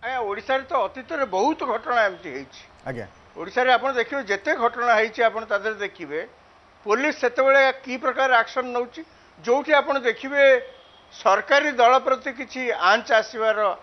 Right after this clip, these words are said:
Speaker 1: ଆଶଙ୍କା ଅଛି, ସରକାରଙ୍କ ପ୍ରତି କିଛି ଆଞ୍ଚ ଆସିବାର ଆଶଙ୍କା ଅଛି, ଆପଣ ସେଇଠି ଦେଖିବେ, ପୋଲିସ ସବୁବେଳେ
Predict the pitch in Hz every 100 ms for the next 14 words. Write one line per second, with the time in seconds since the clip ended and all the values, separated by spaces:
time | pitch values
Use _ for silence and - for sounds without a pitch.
0 | 208 190 208 208 214 180 - 151 - _
1 | _ _ _ - 196 190 - 269 269 269
2 | 277 233 247 247 254 214 220 247 214 214
3 | 208 202 180 160 214 214 196 175 - -
4 | _ _ - - 185 233 269 269 262 269
5 | 262 247 277 277 262 214 233 254 - 190
6 | 233 262 269